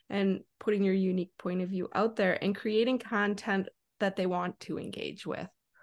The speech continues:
And there's this magical thing that happens when you actually do that and you give it time and you stick with it. You start to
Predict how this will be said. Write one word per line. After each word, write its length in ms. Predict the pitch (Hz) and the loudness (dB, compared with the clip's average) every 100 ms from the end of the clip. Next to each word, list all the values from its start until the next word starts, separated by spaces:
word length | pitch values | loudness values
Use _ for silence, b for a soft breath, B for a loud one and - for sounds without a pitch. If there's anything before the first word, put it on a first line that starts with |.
| b b b b | b b b b
And 400 | 196 208 196 190 | 0 4 6 6
there's 160 | 196 196 | 4 2
this 180 | 202 196 | -4 -4
magical 800 | 220 214 214 202 240 311 320 320 | -2 2 4 4 2 0 2 0
thing 340 | 294 240 240 | 4 4 6
that 220 | 240 226 214 | 4 2 2
happens 720 | 220 226 233 180 185 202 202 | 2 0 2 2 4 0 0
when 200 | 202 196 | 2 4
you 160 | 196 | 4
actually 560 | - 190 208 - 226 208 | 2 2 0 0 0 0
do 300 | 170 - 202 | -2 -2 0
that 400 | 190 160 175 185 - | 2 4 4 2 0
and 160 | 196 | 2
you 60 | 185 | 2
give 300 | 170 185 196 | 0 0 2
it 120 | - | 0
time 240 | - 190 190 | -2 0 2
and 100 | 180 | 0
you 80 | |
stick 360 | 175 - 196 190 | -4 -4 -4 -2
with 220 | 185 196 | -2 0
it. 160 | 185 - B B B B - | -2 -6 B B B B -2
You 140 | 214 | 0
start 440 | 208 - 226 - - | 0 4 6 6 0
to 360 | 247 220 214 | -2 0 0